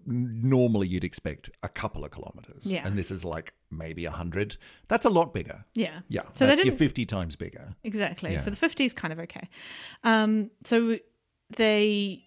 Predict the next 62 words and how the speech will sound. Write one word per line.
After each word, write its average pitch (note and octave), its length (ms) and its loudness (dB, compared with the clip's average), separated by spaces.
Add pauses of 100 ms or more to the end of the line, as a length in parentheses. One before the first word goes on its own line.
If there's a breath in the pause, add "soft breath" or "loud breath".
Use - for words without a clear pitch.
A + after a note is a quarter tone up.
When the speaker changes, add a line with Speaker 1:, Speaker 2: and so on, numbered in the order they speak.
Speaker 2:
knew C#4 320 6
that E3+ 160 4
it D#3 40 -4
was F3+ 120 -4
gonna F3 140 -2
be E3+ 120 -2
a D#3 40 0
big D#3 200 -2
one, D#3 280 -2
but E3+ 140 -4
they F3+ 80 2
do-, F3+ 100 -2
hadn't G3+ 300 2
had F#3+ 140 0
the F#3 60 -8
precise - 420 -4
measurements E3+ 420 -6
at - 80 -14
that - 200 -6
point - 600 -6
Speaker 1:
Sure. - 220 -6
Speaker 2:
to E3 60 -4
say, D3+ 440 -12
you D3+ 120 -14
know, - 100 -18
exactly - 500 -10
how G3 160 -20
big - 220 -20
this - 120 -18
thing's - 260 -18
gonna E3+ 160 -14
be D#3+ 180 -14
and E3 120 -10
the E3+ 40 -8
models E3+ 400 -10
and E3 80 -12
all D#3+ 80 -10
that - 120 -16
kind - 120 -14
of F#3 60 -14
stuff. - 240 -18 (600 loud breath)
But B3+ 160 2
they A#3 100 6
knew A#3 120 8
it - 20 0
was G#3+ 100 -4
gonna F#3 120 0
be F3 80 0
big. - 260 -10 (360 loud breath)
So A3 280 6
we've A#3+ 180 2
been C4 140 8
looking C#4 280 4
at - 80 0
this G3 120 -4
comet F3+ 320 -2 (140)
for - 160 -6
a F3+ 60 0
while E3+ 420 -2
since D#3 360 -8
then. A3+ 300 -2 (500 loud breath)
Um, F3+ 680 0